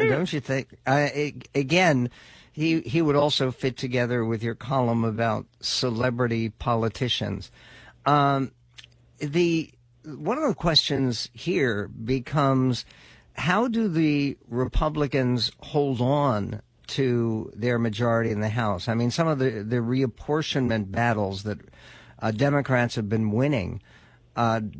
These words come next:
may take away some seats the Republicans have gained in places, uh, well, like George Santos's district, third district of New York, in New York and California, uh, Illinois. Um,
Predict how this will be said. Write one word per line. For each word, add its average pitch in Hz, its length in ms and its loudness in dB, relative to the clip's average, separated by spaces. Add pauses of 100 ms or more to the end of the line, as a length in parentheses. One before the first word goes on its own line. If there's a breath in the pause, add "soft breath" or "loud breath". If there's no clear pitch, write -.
(160)
may 131 480 0
take 135 380 -2
away 123 640 2
some 117 360 0
seats 139 380 -2
the 120 120 -4
Republicans 117 540 -2
have 110 120 -4
gained 135 400 2
in 113 240 0
places, 110 960 -4 (200)
uh, 101 340 0
well, 170 220 2
like 123 220 0
George 117 260 -2
Santos's 147 640 0
district, 104 400 -6
third 110 220 -2
district 110 340 -6
of 107 80 -6
New 110 180 -2
York, 120 320 0
in 95 120 -2
New 110 100 0
York 127 340 0
and 107 220 -4 (100)
California, 127 840 0 (600 loud breath)
uh, 104 300 0 (120)
Illinois. 131 760 2 (540 soft breath)
Um, 120 560 2